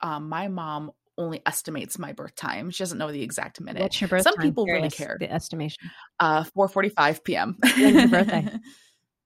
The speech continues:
Speaker 1: October ninth,
Speaker 2: Oh, I'll remember that. And I know
Speaker 1: nineteen ninety-two,
Speaker 2: your little girl, her
Speaker 1: four forty-five P M.
Speaker 2: birthday is coming up.
Speaker 1: Yeah,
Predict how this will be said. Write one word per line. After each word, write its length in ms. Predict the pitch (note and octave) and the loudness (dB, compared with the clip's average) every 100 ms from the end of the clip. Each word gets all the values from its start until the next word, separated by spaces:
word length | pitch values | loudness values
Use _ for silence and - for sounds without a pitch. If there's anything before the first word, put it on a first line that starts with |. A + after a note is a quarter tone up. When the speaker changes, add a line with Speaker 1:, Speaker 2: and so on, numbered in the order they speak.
| _ _ _ _ _ _ | _ _ _ _ _ _
Speaker 1:
October 320 | F3+ - F3 | -4 -2 -4
ninth, 320 | G3 D3+ E3+ - | -4 -6 -8 -8
Speaker 2:
Oh, 120 | F3 | -8
I'll 200 | - F3+ | -4 -2
remember 260 | F#3 G3+ G#3+ | 0 0 2
that. 180 | F#3 F3+ | 4 2
And 80 | |
I 100 | G3+ | 2
know 20 | G#3 | 2
Speaker 1:
nineteen 20 | |
ninety-two, 260 | G#3+ G#3+ G#3+ | 2 2 2
Speaker 2:
your 100 | A3 | 0
little 200 | G#3 F#3 | -2 0
girl, 100 | G#3+ | 2
her 80 | |
Speaker 1:
four 60 | G#3+ | 2
forty-five 40 | |
P 40 | G3+ | 2
M. 80 | F3+ | 0
Speaker 2:
birthday 280 | F#3+ G3 | -4 -4
is 100 | F3+ | -6
coming 300 | - F3+ F3 | -6 -4 -2
up. 220 | F3+ E3 - _ _ _ _ _ _ _ _ _ C#4 A#3+ | -2 -4 -8 _ _ _ _ _ _ _ _ _ -8 2
Speaker 1:
Yeah, 180 | D#4 | 4